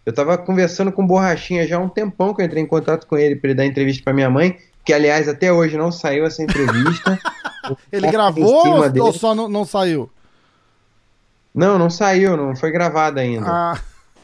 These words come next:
Speaker 1: Aí, aí quando eu, eu tava em Or-, eu fui viajar com a família pra Orlando, aí eu descobri que, que ele tava lá treinando também, fazendo uma temporada de treino e tal.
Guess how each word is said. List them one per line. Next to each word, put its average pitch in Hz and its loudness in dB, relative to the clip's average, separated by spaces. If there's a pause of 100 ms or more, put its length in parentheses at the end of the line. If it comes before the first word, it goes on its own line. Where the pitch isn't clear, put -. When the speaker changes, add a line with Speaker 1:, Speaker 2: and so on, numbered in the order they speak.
(840)
Speaker 1:
Aí, 160 0 (500)
aí 147 -2
quando 196 -2
eu, 202 2
eu 165 0
tava 175 0
em 180 -2
Or-, 165 2
eu 139 -4
fui 175 -4
viajar 156 -2
com - -6
a 156 -6
família 151 -4
pra 160 0
Orlando, 160 2
aí 202 2
eu 190 2
descobri 180 0
que, 180 0
que - -2
ele 170 0
tava 160 0
lá 160 0
treinando 156 -2
também, 156 0
fazendo 147 -2
uma 139 0
temporada 135 0
de 123 -4
treino 139 0
e 131 -2
tal. 160 -2